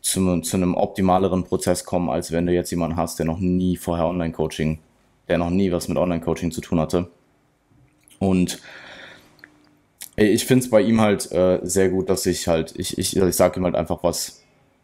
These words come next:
ich selber denke und er nimmt das auch, er berücksichtigt das auch definitiv, trifft aber trotzdem auch die für mich vielleicht bessere Entscheidung, auf die ich vielleicht weniger Lust habe und die ich selber vielleicht nicht so machen würde, die aber mein Resultat einfach verbessert.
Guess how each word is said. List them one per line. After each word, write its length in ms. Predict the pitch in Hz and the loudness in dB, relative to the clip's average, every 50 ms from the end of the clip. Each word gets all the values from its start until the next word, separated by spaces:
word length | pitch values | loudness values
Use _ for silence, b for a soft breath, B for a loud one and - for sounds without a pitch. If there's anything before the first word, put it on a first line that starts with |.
| _ _ | _ _
ich 200 | - 98 - - | -4 -2 0 2
selber 280 | - 92 92 90 98 90 | 4 4 4 4 4 2
denke 400 | 85 90 92 90 101 95 95 95 | 2 0 0 0 2 2 2 0
und 200 | - - 87 76 | 0 -2 -2 -2
er 100 | 71 76 | 0 2
nimmt 240 | 90 92 92 87 - | 2 2 2 2 0
das 140 | 87 - 87 | 0 0 0
auch, 160 | 76 - - | -2 -4 -4
er 120 | - - 85 | -4 -4 -4
berücksichtigt 480 | 78 90 82 90 90 - 95 90 - | -2 0 0 0 0 -2 -4 -4 -2
das 180 | 92 90 - - | -2 -4 -2 -4
auch 180 | - 87 85 | -4 -4 -4
definitiv, 680 | - - 92 - - 90 85 - - 101 104 101 - - B B B B B B _ | -2 -4 -4 -2 -2 -4 -4 -2 0 0 0 0 -2 -8 B B B B B B _
trifft 320 | - - 120 120 123 - 69 | 0 2 2 2 2 0 0
aber 200 | 80 92 101 - | 2 2 2 0
trotzdem 540 | - 113 110 110 - - - 113 110 104 - - | 0 0 0 0 0 0 0 2 2 2 2 4
auch 440 | - 98 101 101 101 - - - - _ _ _ _ - | 4 6 6 6 4 0 -6 -14 -16 _ _ _ _ -2
die 100 | 101 101 | -2 0
für 180 | - - 110 104 | 0 2 2 4
mich 260 | 104 107 110 - - | 4 4 2 0 0
vielleicht 340 | - 101 98 95 95 - - | 0 2 2 2 2 0 0
bessere 320 | 90 92 - - 95 87 | 0 0 2 0 0 0
Entscheidung, 460 | 90 90 - - 95 92 90 95 82 | 0 0 2 2 2 2 2 2 -2
auf 140 | 82 85 - | -4 -4 -4
die 180 | - 92 85 73 | -4 -4 -4 -4
ich 140 | 82 - | -4 -4
vielleicht 420 | - 92 90 87 85 - - 85 80 | -2 0 2 2 2 0 -6 -2 0
weniger 320 | 92 92 92 92 87 85 | 2 2 4 2 2 2
Lust 260 | 85 92 98 - - | 2 2 0 0 2
habe 180 | - 98 92 90 | 2 2 2 2
und 100 | 76 73 | 0 -2
die 60 | 87 | -2
ich 100 | 85 - | -2 0
selber 320 | - 87 87 87 90 87 82 | 0 0 2 2 0 -2 -2
vielleicht 280 | - 85 85 85 - | -2 -2 -2 -2 -2
nicht 140 | 92 85 - | -6 -4 -4
so 100 | - 85 | -2 -2
machen 280 | 85 82 82 87 87 85 | 0 0 0 -2 0 0
würde, 260 | 90 87 95 98 B B B B B B B _ _ | 0 0 0 -2 B B B B B B B _ _
die 100 | - 92 | 2 2
aber 200 | 87 85 90 87 | 4 4 4 2
mein 160 | 85 85 87 | 2 0 0
Resultat 480 | 82 87 80 82 85 - 87 82 80 - | 0 -2 -2 -4 -2 0 0 0 0 0
einfach 240 | 80 80 - 78 | -4 -6 -8 -10
verbessert. 560 | - - 65 - - 71 - - - - - | -8 -6 -4 -4 -4 -4 -4 -6 -8 -8 -14